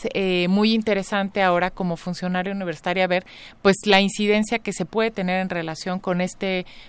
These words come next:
grupo de la, de la población, pues, que, eh, a veces desde la perspectiva de la, de la investigación, pues, ha estado un poco invisibilizado.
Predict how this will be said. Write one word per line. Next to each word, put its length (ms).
grupo 420
de 120
la, 260
de 160
la 80
población, 640
pues, 200
que, 300
eh, 300
a 160
veces 380
desde 260
la 120
perspectiva 680
de 160
la, 220
de 220
la 180
investigación, 640
pues, 240
ha 40
estado 260
un 80
poco 260
invisibilizado. 920